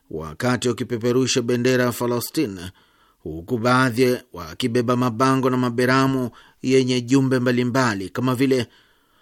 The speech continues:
upinzani kuelekea kwenye ushindi, sitisheni uhusiano wa serikali ya Moroko na Israel,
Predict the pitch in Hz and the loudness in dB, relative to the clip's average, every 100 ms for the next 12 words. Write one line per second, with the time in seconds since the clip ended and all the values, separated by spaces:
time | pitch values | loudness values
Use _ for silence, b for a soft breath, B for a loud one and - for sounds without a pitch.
0 | b b 92 113 151 143 131 151 151 151 | b b -8 4 4 6 4 4 4 2
1 | 143 143 143 135 135 135 127 131 123 117 | 2 4 4 4 4 2 2 -2 0 -2
2 | - 127 95 85 92 82 _ _ _ _ | -2 -4 -4 -8 -10 -16 _ _ _ _
3 | _ _ _ - 156 156 143 160 156 156 | _ _ _ -4 0 2 6 6 6 4
4 | 143 - 139 143 147 143 139 139 127 - | 4 2 4 4 4 2 2 0 -2 0
5 | 135 139 135 127 127 120 127 123 110 120 | 0 4 2 2 0 0 -4 -4 -6 -6
6 | 107 90 87 95 | -6 -8 -10 -12